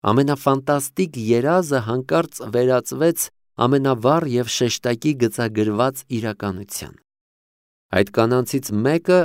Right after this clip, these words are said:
այդ ակնթարթին արդեն այն աստիճան էր արհամարում մյուսին և այնքան էր ուզում դա ասել նրան, գուցե գալիս էլ էր միայն դրա համար,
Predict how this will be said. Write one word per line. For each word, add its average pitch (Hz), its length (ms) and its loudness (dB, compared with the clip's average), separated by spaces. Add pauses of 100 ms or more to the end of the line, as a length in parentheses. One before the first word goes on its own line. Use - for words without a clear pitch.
(100)
այդ 117 300 2
ակնթարթին 110 760 -2
արդեն 127 320 -2
այն 117 280 -2
աստիճան 123 500 -2
էր 110 160 -2
արհամարում 101 760 0
մյուսին 107 640 0 (320)
և 107 160 4
այնքան 127 400 -2
էր 104 100 0
ուզում 113 260 -2
դա 101 180 -2
ասել 139 420 -2
նրան, 127 400 -2 (720)
գուցե 107 220 0 (100)
գալիս 101 440 0
էլ 151 160 0
էր 120 200 -4
միայն 82 300 -6
դրա 87 200 -6
համար, 85 400 -4